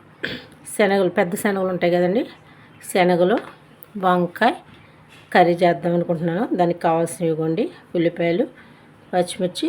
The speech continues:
రె-, ఒక టమాటా తీసుకున్నాను, శనగలు, వంకాయ, ఉప్పు, కారం. స్టవ్ వెలిగించి ప్యాన్ పెట్టాను. ఇప్పుడు కూర ఎలా రెడీ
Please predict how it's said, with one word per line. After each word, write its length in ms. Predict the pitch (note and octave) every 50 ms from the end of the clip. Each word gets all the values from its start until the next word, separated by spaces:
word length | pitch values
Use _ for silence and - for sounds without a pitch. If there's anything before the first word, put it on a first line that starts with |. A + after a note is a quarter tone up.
| G4 F#4+ F#3+
రె-, 160 | F#3 F#3 - G#3+ G#3+
ఒక 80 | G3+ F#3 -
టమాటా 340 | F#3 E3+ E3+ E3 - F3+ E3+ E3+
తీసుకున్నాను, 520 | D#3+ - - - D#3+ D#3+ D#3 D3 C#3+ D3+ D3+ - - - - - - - -
శనగలు, 440 | G#3 G3 F3+ F3 E3+ E3 D#3+ E3+ E3+ E3+ - F#3
వంకాయ, 360 | F3 D#3 D3+ D3 - - D#3 - - - - - - - - - - - - - - - - - - - - -
ఉప్పు, 200 | - - G#3 A#3 F3+ -
కారం. 280 | G#3 E3 D3+ D3 D3+ - - - - - - - -
స్టవ్ 220 | - - G3+ F3 E3+
వెలిగించి 320 | F3+ F3 E3+ F3+ F3 F3+ A3+ -
ప్యాన్ 180 | G#3 F#3 F3 E3+ E3
పెట్టాను. 360 | E3+ E3+ - F3 E3 F3 A#3 D4 - - -
ఇప్పుడు 160 | G#3 - F3+ F3+ -
కూర 220 | - F3+ F3 E3 F3 F3 E3+
ఎలా 100 | E3+ F3 E3 F3
రెడీ 120 | D#3+ E3